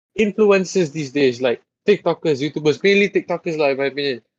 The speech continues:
They all wanna sing now, like, uh, like, the Bella Poarch and then Addison Rae that time. Oh,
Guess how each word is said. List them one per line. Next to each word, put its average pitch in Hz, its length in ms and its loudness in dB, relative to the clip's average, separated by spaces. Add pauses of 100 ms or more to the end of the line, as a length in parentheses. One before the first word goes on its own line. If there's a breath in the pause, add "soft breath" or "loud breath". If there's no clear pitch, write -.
(140)
They 202 120 2
all 285 220 6
wanna 180 260 0
sing 156 540 0
now, 113 200 -2
like, 117 260 -4 (560)
uh, 135 140 -12 (240)
like, 170 380 2
the 156 420 4
Bella 170 280 2
Poarch 156 360 4
and 160 80 4
then 165 80 4
Addison 156 420 -2
Rae 151 320 4
that 135 240 -2
time. 135 280 2
Oh, 123 260 0